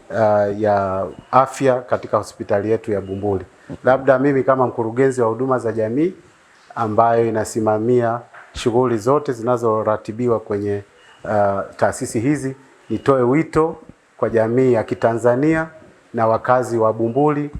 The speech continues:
kuona kwamba wanatumia huduma hii vizuri na wananufaika vizuri na huduma hii. Kwa haya yote, mwisho wa siku tumshukuru Mwenyezi Mungu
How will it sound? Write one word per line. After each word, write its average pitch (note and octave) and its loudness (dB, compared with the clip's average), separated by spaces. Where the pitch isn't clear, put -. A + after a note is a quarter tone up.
kuona A#2+ 0
kwamba A2+ 0
wanatumia A#2 0
huduma A2+ -4
hii A#2+ -2
vizuri A2 0
na G#2 0
wananufaika G#2 0
vizuri G#2+ -4
na G2+ -2
huduma G2 -2
hii. F2+ -6
Kwa A2+ 4
haya B2 4
yote, D3 2
mwisho B2 -4
wa A2 0
siku - -6
tumshukuru D3+ -2
Mwenyezi D#3 -2
Mungu D#3 -2